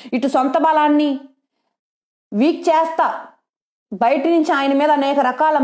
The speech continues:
మాటలు వర్షం కురిపిస్తా, అన్ని రకాలుగా ఆయన్ని ఇబ్బంది పెట్టి, ఆయనకి ప్రాణం ఇచ్చే సైనికుల్ని,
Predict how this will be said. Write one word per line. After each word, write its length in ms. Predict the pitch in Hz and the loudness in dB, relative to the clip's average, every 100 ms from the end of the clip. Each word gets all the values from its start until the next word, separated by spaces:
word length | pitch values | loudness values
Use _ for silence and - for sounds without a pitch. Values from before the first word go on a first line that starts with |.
| 247 | 2
మాటలు 360 | 262 294 330 | 0 0 0
వర్షం 360 | 269 254 254 349 | 2 0 0 0
కురిపిస్తా, 500 | 294 294 330 330 302 - - _ _ _ _ _ | 0 -2 -2 -2 -2 -2 -12 _ _ _ _ _
అన్ని 280 | - 262 302 | -2 2 2
రకాలుగా 560 | 285 277 330 339 330 330 | 2 0 0 2 2 2
ఆయన్ని 300 | 302 285 269 | 2 0 0
ఇబ్బంది 320 | 220 311 285 240 | 0 0 0 -2
పెట్టి, 280 | 254 - 247 - _ _ _ _ _ _ | -4 -4 -8 -10 _ _ _ _ _ _
ఆయనకి 360 | 208 269 294 294 | -4 0 -2 -2
ప్రాణం 380 | 285 285 330 | 0 0 2
ఇచ్చే 280 | 330 339 330 | 0 0 -2
సైనికుల్ని, 580 | 320 294 311 339 330 262 | 2 0 2 2 2 0